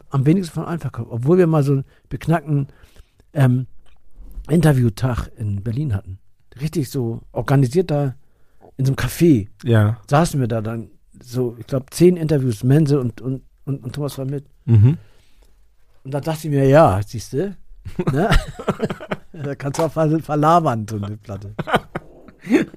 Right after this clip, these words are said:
Speaker 2: Und jetzt, jetzt eben, ähm, Maulgruppe, das zweite Album ist eben, ähm,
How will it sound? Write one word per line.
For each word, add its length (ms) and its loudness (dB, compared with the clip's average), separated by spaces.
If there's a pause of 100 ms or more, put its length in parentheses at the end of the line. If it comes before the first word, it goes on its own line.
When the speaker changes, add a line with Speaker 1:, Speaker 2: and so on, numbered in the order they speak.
(1160)
Speaker 2:
Und 280 -2
jetzt, 400 -2 (260)
jetzt 260 -2
eben, 360 0
ähm, 280 -2 (260)
Maulgruppe, 800 0
das 160 -10
zweite 300 2
Album 460 4 (300)
ist 180 -14
eben, 300 -8
ähm, 380 -6